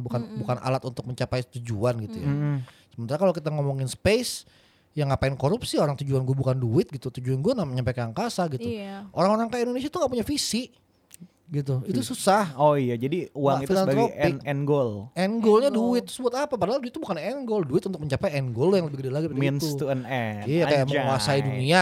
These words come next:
Speaker 1: gitu kan, the pinky
Speaker 3: Iya.
Speaker 1: and the brain gitu kan. Gitu
Speaker 2: Iya,
Speaker 1: kan.
Speaker 2: benar-benar.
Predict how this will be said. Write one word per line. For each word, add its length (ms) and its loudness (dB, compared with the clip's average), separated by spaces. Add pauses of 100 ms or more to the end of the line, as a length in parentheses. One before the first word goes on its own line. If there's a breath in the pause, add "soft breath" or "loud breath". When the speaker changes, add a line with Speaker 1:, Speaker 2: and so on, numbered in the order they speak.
Speaker 1:
gitu 200 0
kan, 140 0
the 100 -2
pinky 260 0
Speaker 3:
Iya. 80 4
Speaker 1:
and 80 2
the 100 0
brain 360 4
gitu 180 -6
kan. 320 -2 (580 soft breath)
Gitu 200 -10
Speaker 2:
Iya, 200 -2
Speaker 1:
kan. 80 -8
Speaker 2:
benar-benar. 480 -10